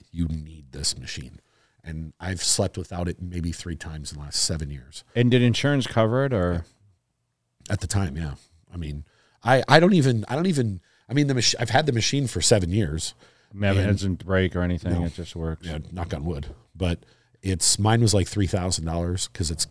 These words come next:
Speaker 1: it's a bi-level pressure. But I get, uh, I don't even go through insurance for, like, my supplies, 'cause you'll look, you'll look, like, on the insurance website and they'll charge, like, a hundred dollars for something,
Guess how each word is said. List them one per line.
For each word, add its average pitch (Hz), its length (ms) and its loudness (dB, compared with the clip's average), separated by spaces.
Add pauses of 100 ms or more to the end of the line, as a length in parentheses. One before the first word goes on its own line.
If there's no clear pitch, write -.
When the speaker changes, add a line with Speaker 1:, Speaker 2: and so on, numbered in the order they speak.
(100)
Speaker 1:
it's - 160 -4
a 82 140 -4 (120)
bi-level 90 440 -2
pressure. 104 420 -4 (480)
But 104 100 4
I 104 120 4
get, 107 280 10
uh, 101 300 10 (680)
I 120 60 2
don't 165 120 6
even 135 200 8
go 113 140 12
through 113 180 6
insurance 90 360 2
for, 98 120 0
like, 87 200 0
my 78 260 -2 (120)
supplies, 87 600 0
'cause 117 220 2
you'll 160 120 4
look, 143 200 6 (360)
you'll 139 180 6
look, 147 180 6
like, 127 160 6
on 120 100 2
the 110 120 4
insurance 104 760 -2 (240)
website 101 360 0
and - 80 -4
they'll 107 100 -2
charge, 107 300 -2
like, 90 100 -4
a 80 60 -8
hundred 98 220 -2
dollars 87 280 -4
for - 140 -4
something, 120 400 -2